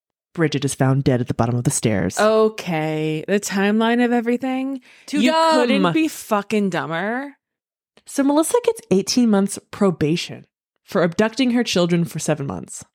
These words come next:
Speaker 2: I don't know how to, mm,
Speaker 1: Move on from that.
Speaker 2: move on from that.
Speaker 1: <laughs> Yeah, yeah.
Speaker 2: <laughs> If I were Caleb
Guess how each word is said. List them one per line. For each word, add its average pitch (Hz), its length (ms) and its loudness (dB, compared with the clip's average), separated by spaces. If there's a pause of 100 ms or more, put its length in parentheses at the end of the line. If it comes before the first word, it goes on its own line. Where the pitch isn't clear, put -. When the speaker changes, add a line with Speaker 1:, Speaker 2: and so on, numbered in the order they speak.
(580)
Speaker 2:
I 226 200 0
don't 453 240 4
know 349 120 4
how 220 200 2
to, 185 300 0
mm, 165 680 -8
Speaker 1:
Move 165 240 2
on 160 220 2
from 156 160 -4
that. 202 140 4
Speaker 2:
move 202 100 0
on 226 220 2
from 262 200 0
that. 262 600 0
Speaker 1:
<laughs> - 40 -6
Yeah, 196 320 0 (100)
yeah. 170 360 -2 (240)
Speaker 2:
<laughs> - 260 -12
If 254 160 0
I 262 220 2
were 427 260 0
Caleb 196 640 -4